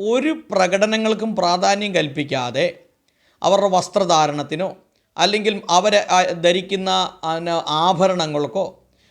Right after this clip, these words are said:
മറ്റ് ആചാര രീതികൾക്കൊന്നും ഒരു വ്യത്യാസം വരുത്തിയില്ല. ഇപ്പോൾ ഒരു ഉദാഹരണം പറഞ്ഞു കഴിഞ്ഞാൽ, പഞ്ചാബിലുള്ളവർ, ആ, ക്രിസ്തീയ വിശ്വാസത്തിലേക്ക് വന്നപ്പോൾ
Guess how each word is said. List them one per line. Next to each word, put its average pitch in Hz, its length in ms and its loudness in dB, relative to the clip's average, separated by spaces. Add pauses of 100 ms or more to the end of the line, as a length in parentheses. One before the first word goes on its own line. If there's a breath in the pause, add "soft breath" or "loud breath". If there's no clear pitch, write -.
(140)
മറ്റ് 202 320 2 (100)
ആചാര 214 720 4
രീതികൾക്കൊന്നും 185 880 -4
ഒരു 175 120 -2
വ്യത്യാസം 165 500 -4
വരുത്തിയില്ല. 131 400 -4 (460)
ഇപ്പോൾ - 180 -6
ഒരു 220 80 0
ഉദാഹരണം 240 360 4
പറഞ്ഞു 214 160 -2
കഴിഞ്ഞാൽ, 214 220 -4
പഞ്ചാബിലുള്ളവർ, 202 800 0 (1500)
ആ, 160 80 2 (480)
ക്രിസ്തീയ 208 380 -4
വിശ്വാസത്തിലേക്ക് 202 640 -2
വന്നപ്പോൾ 165 420 -2